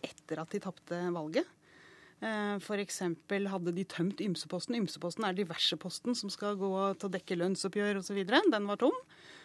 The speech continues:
Eh, og de hadde gjort noen andre endringer også som bandt budsjettet, eh, betydelig fremover, og som de i-, aldri ville ha funnet på å gjøre hvis de skulle fortsette, eh, i regjering. Så de hadde med viten og vilje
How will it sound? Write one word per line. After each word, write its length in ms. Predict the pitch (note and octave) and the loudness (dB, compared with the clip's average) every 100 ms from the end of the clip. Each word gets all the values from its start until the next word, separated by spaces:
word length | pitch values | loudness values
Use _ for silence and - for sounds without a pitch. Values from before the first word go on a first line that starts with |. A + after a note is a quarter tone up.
| - - | -20 2
Eh, 140 | D4 | 8
og 140 | C#4+ C4+ | 8 8
de 60 | C#4+ | 8
hadde 180 | C#4 C4+ | 8 8
gjort 140 | G#3 | 6
noen 180 | A3 A#3 F3 | 6 6 8
andre 160 | F#3+ - | 6 6
endringer 540 | A#3+ G3 E3+ F3+ G3+ | 4 4 4 2 2
også 240 | F#3 - F3 | 0 -2 -2
som 160 | G3+ | -2
bandt 440 | E3 D#3+ D#3 E3 - | -2 -2 -2 -4 -6
budsjettet, 600 | G3+ - E3 _ G3+ F#3 - - - - - - | -4 -2 -4 _ 0 0 -10 -20 -20 -20 -20 -12
eh, 440 | G#3+ G#3 G3 F#3+ F3+ | -2 2 4 4 4
betydelig 440 | F3+ G3 G3 D#3+ F#3+ | 4 2 2 2 2
fremover, 340 | E3 E3+ G3 | 4 4 4
og 80 | F#3 | 2
som 160 | F#3+ | 0
de 240 | F3+ F#3+ F#3+ | 0 2 0
i-, 200 | C#3+ - - | -2 -4 -4
aldri 260 | F#3+ D#3+ | -2 0
ville 160 | E3+ E3 | 2 0
ha 40 | |
funnet 280 | F3 G3+ D#3+ | 0 2 2
på 100 | - | 2
å 60 | F3+ | 4
gjøre 240 | D#3+ E3 - - | 4 2 -2 -8
hvis 320 | - E3+ E3+ - | -6 -4 -6 -6
de 80 | |
skulle 180 | F3+ - | -6 -6
fortsette, 540 | - F3+ - - - E3 - | -6 -4 -4 -4 -4 -4 -6
eh, 240 | - F3+ F3+ | -4 0 2
i 160 | E3+ | 0
regjering. 340 | D#3+ C#3+ C#3 D3+ | 0 -2 -4 -6
Så 220 | - G3 | -4 -2
de 80 | G3 | 0
hadde 560 | F#3 E3 C4 F4 D#4+ | -2 4 8 10 8
med 320 | A#3 B3+ C4+ - | 4 4 4 2
viten 440 | G#3 G3 - A3+ | -4 -6 -4 0
og 80 | C#4 | 2
vilje 340 | B3 E3+ F3+ | 4 2 0